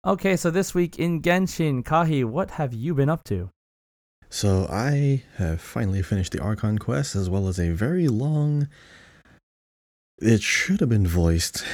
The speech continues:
Speaker 2: <laughs> side quest. I met Jibril and Jet,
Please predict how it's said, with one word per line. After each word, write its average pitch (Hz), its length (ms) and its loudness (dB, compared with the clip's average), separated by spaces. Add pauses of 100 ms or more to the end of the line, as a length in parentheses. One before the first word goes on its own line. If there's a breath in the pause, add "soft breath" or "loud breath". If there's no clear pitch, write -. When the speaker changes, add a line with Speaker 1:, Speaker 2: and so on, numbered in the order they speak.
(380)
Speaker 2:
<laughs> 101 500 -6
side 82 400 -4
quest. 80 440 -4 (580 loud breath)
I 95 260 0
met 120 300 -2 (160)
Jibril 117 760 0
and 92 280 -2
Jet, - 500 -4